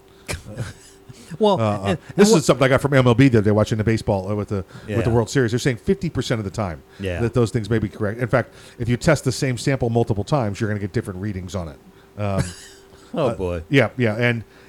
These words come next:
Speaker 2: and all of these cases that are out there now are, um, not, these are not the life-threatening cases. These are not people on ventilators. You know, as
Speaker 1: Ventilator,
Speaker 2: <laughs>
Speaker 1: ventilator,
Speaker 2: um,
Speaker 1: ventilator.
Speaker 2: these are not people, you know, going, you know, to I C Us. These are, these are, you know, "Hey, I got it. What do, what do I do? Eh, stay home for ten days.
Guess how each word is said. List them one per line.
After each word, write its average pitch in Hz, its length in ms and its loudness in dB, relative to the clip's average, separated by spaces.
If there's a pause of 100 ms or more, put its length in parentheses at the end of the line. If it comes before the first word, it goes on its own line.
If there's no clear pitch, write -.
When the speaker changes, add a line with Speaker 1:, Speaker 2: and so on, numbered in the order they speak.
Speaker 2:
and 143 140 4
all 151 140 6
of 143 80 2
these 143 140 0
cases 143 340 0
that 131 80 4
are 127 80 4
out 123 100 4
there 117 140 0
now 143 360 2 (120)
are, 135 600 4 (440)
um, 110 400 -4 (640)
not, 147 220 0 (120)
these 127 160 0
are 139 60 2
not 135 120 4
the 131 80 0
life-threatening 143 400 2
cases. 139 360 -2
These 123 160 -2
are 127 40 0
not 127 160 -2
people 131 240 -2
on 117 220 0 (320)
ventilators. 104 960 -2
You 107 60 0
know, 101 60 4
as 104 40 4 (180)
Speaker 1:
Ventilator, 113 220 4
Speaker 2:
<laughs> 131 100 2
Speaker 1:
ventilator, 110 380 0
Speaker 2:
um, 95 60 -6
Speaker 1:
ventilator. 107 540 -2 (200)
Speaker 2:
these 127 160 0
are 131 60 0
not 131 160 0
people, 127 320 0
you 117 80 -6
know, 120 60 -4
going, 117 360 -2
you 117 140 -2
know, 113 80 -4
to 110 180 -2
I 113 140 0
C 113 180 -6
Us. 151 320 2
These 131 180 -6
are, 127 140 0 (320)
these 151 160 0
are, 139 260 2
you 127 80 0
know, 127 140 4
"Hey, 135 160 4
I 127 60 4
got 131 180 4
it. 110 100 0
What 110 120 -2
do, 123 80 2
what 120 100 2
do 120 60 4
I 117 60 4
do? 104 220 0
Eh, 151 200 4
stay - 120 -2
home 110 120 -2
for - 80 -12
ten 85 160 -8
days. 80 240 -16